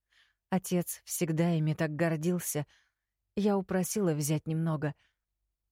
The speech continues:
миссис Хакс. Закончить уже не получилось. Вся тяжесть потери, весь ужас ситуации. Все эмоции, которые загоняла внутрь себя, которым не давала выхода.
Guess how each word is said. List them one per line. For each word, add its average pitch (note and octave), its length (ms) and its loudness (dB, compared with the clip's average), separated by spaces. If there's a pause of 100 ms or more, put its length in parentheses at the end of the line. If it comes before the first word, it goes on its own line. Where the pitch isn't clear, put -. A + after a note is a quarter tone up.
миссис D#3+ 400 0
Хакс. - 560 -8 (1600)
Закончить F3 800 0
уже D3+ 200 0
не D3 120 0
получилось. - 800 -8 (1040)
Вся - 360 0
тяжесть D3+ 640 -2
потери, D#3 580 0
весь D3+ 500 0
ужас D3+ 300 0
ситуации. - 1000 -6 (840)
Все - 440 2
эмоции, F3 560 0
которые D#3+ 420 0
загоняла D#3 560 2
внутрь D#3 380 0
себя, D#3 480 0 (400)
которым F3 400 2
не E3+ 80 2
давала D#3+ 400 2
выхода. D#3 500 -2